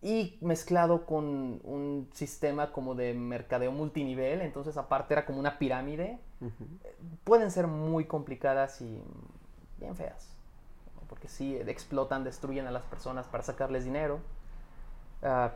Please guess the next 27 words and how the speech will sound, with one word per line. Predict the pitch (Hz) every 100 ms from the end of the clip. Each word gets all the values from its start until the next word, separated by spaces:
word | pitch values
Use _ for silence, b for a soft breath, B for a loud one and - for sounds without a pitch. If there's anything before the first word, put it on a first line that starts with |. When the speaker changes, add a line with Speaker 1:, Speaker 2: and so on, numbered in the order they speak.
| -
Speaker 1:
muchos | 147 147 151
anexos | 135 127 - 147 - - - - -
de |
aquí | 113
de | 127
Aguascalientes | 120 - 123 120 123
así | 127 123
son. | 123 156 - - - - - - - - -
Yo | 123 117 - - - - - - - - - 135
siempre | - 135 147
le |
digo | 135 131
a |
las | 127
personas, | - - 123 120 117 - - -
"Anexos | 127 120 131 127
no, | 127 127
por | 131
nada | 131 131
del | 131
mundo, | 131 139 120
no | 139
importa | 143 147 -
el | 131
que | 131
sea, | 127 - - - -
no". | 131